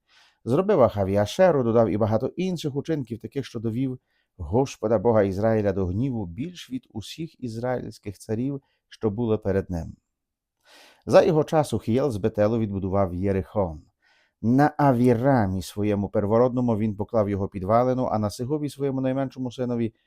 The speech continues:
поставив його ворота. Тут мова про жертвоприношення з дітей. Чи це теж вам нічого не нагадує? На Авірамі своєму первородному він поклав його,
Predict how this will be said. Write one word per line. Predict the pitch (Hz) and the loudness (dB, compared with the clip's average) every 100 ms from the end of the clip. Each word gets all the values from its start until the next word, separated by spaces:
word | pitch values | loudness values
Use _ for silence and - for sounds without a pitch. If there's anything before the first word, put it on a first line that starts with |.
| _ _ | _ _
поставив | - 101 - - 117 113 107 | -6 -6 -6 -4 -2 -2 -2
його | 101 101 | -2 -2
ворота. | 101 95 85 - - _ _ _ _ _ _ _ _ _ _ - | -2 -2 -4 -10 -20 _ _ _ _ _ _ _ _ _ _ -12
Тут | 110 | -8
мова | 107 87 87 | -4 -4 -4
про | - 87 | -8 -8
жертвоприношення | 90 - 92 92 95 98 95 90 | -8 -8 -12 -8 -8 -6 -6 -6
з | 82 | -8
дітей. | 98 113 101 107 110 _ _ _ _ _ _ _ _ _ _ - | -8 -8 -10 -14 -20 _ _ _ _ _ _ _ _ _ _ -14
Чи | 92 | -8
це | 95 | -6
теж | 92 87 | -6 -6
вам | 92 | -6
нічого | 95 101 95 | -6 -6 -4
не | 92 | -4
нагадує? | 90 87 92 101 - _ _ _ _ _ _ _ _ _ _ _ _ _ _ _ _ 135 | -4 -6 -8 -10 -12 _ _ _ _ _ _ _ _ _ _ _ _ _ _ _ _ 2
На | 170 | 6
Авірамі | 175 156 175 170 123 | 8 8 8 8 4
своєму | - 127 123 | 4 2 2
первородному | 117 123 127 147 147 151 139 | 2 4 6 6 4 2 4
він | 147 147 113 - _ _ | 2 2 -2 -6 _ _
поклав | - 107 123 120 113 104 | -4 -2 4 6 6 2
його, | 107 107 113 107 101 | 0 2 2 2 -2